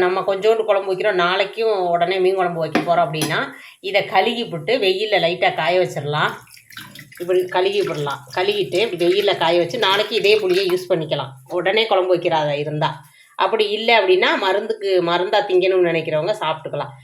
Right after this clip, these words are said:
நான் என்ன பண்ணுவேன், இதை கழுகிட்டு யூஸ் பண்ண மாட்டேன், அப்படியே தூக்கி போட்டுருவேங்க. யாரு இன்னொன்னு செய்வாங்க, இதையே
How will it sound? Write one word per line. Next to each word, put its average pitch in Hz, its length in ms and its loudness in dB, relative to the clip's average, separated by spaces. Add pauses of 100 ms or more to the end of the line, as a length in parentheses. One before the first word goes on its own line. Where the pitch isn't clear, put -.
(260)
நான் 233 240 4
என்ன 226 180 2
பண்ணுவேன், 196 360 2 (100)
இதை 185 100 2 (100)
கழுகிட்டு 214 460 0
யூஸ் 202 180 -8
பண்ண 175 160 0
மாட்டேன், 185 220 0
அப்படியே 180 260 0
தூக்கி 180 200 -4
போட்டுருவேங்க. 131 400 -6 (280)
யாரு 196 260 2
இன்னொன்னு 233 360 2
செய்வாங்க, 180 340 2 (260)
இதையே 196 340 0